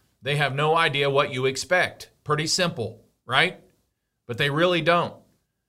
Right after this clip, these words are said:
And I've said this before, but if you hire someone in new and you don't give them the proper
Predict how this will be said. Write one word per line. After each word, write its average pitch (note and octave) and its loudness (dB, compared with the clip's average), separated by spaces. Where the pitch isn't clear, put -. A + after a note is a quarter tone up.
And B2+ -4
I've B2+ -2
said F3 2
this E3+ -4
before, E3+ 0
but C3+ -2
if A2 -8
you D3+ -6
hire E3+ 0
someone E3 -2
in D#3+ -2
new F3+ -2
and C3+ -4
you C#3+ -4
don't D#3+ -4
give D#3+ -4
them D#3 -2
the C#3 -6
proper D#3+ -2